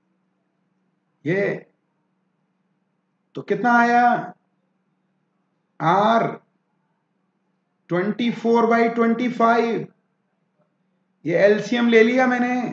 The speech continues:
अब क्या होता है पी? H upon lambda भर दो, H upon one by lambda।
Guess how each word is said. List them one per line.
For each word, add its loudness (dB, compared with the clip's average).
अब -6
क्या 2
होता 2
है 2
पी? -2
H 0
upon 0
lambda 4
भर 0
दो, 4
H -2
upon 0
one 2
by 4
lambda। 4